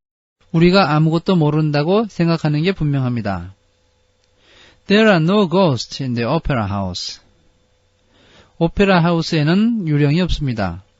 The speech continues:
The two men then talked about the opera for the night. 두 사람은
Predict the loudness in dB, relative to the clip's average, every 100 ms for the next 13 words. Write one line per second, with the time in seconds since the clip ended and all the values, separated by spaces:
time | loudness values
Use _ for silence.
0 | _ _ _ _ _ _ _ _ _ _
1 | _ _ _ _ _ _ _ _ -20 -20
2 | -20 -8 -6 0 2 4 2 2 0 0
3 | 0 0 -2 -2 -2 -2 -4 -2 -2 -2
4 | -4 -4 -4 -2 -4 -2 -4 -8 -10 -8
5 | -4 -4 -4 -4 -8 -14 -20 -20 -20 _
6 | _ _ _ _ _ _ _ -20 -4 -2
7 | 0 2 0 -2 -6